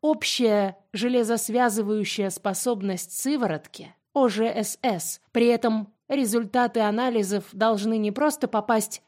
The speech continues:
в референсные значения лаборатории, они должны быть оптимальными. Если железо определенно не является оптимальным, нужно поднять его препаратами до оптимальных значений. Но я работала и с железом, и с кортизолом,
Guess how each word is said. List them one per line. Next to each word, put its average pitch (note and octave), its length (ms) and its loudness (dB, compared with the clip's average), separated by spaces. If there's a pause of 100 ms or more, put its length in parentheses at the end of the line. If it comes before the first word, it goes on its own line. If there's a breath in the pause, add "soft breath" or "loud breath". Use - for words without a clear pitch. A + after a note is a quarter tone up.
(120)
в A#3 80 -6
референсные G#3+ 840 0
значения G3 600 -2
лаборатории, G3 800 -2
они C4 280 0
должны A3+ 440 0
быть B3 280 -4 (140)
оптимальными. A3 960 -2 (140)
Если A#3+ 440 0
железо A3+ 520 0
определенно A#3 840 0
не F#3 200 0
является G3+ 580 0
оптимальным, F3 800 -4 (240)
нужно C#4+ 400 2
поднять C#4 540 0
его G3+ 180 0
препаратами G3+ 880 -2 (100)
до B3+ 200 0
оптимальных A3+ 640 -2
значений. G3+ 800 -4
Но B3 100 0
я A3 220 0
работала G3+ 580 0 (100)
и C4 120 0
с F#3+ 60 0
железом, G3+ 760 0
и C#4+ 100 0
с - 80 -4
кортизолом, G#3+ 840 -2